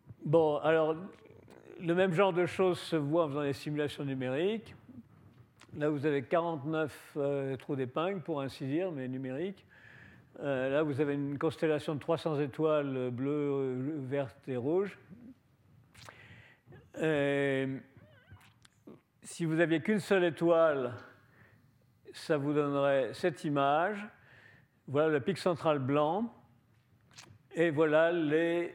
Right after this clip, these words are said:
les, euh, lobes secondaires, comme on les appelle.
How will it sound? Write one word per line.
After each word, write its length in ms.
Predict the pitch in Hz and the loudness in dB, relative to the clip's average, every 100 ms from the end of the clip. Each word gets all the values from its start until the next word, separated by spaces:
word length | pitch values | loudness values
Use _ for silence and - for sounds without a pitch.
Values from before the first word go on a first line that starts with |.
| - - | -12 -4
les, 560 | 147 143 151 156 160 - | 0 2 2 0 -2 -2
euh, 280 | 135 131 123 | -2 0 0
lobes 240 | 135 147 | -2 -4
secondaires, 640 | - 139 127 120 139 156 | -6 -4 -4 -2 -2 -4
comme 180 | - 123 | -6 -8
on 60 | 123 | -6
les 220 | 123 117 | -6 -6
appelle. 480 | 117 127 131 160 | -4 0 0 -2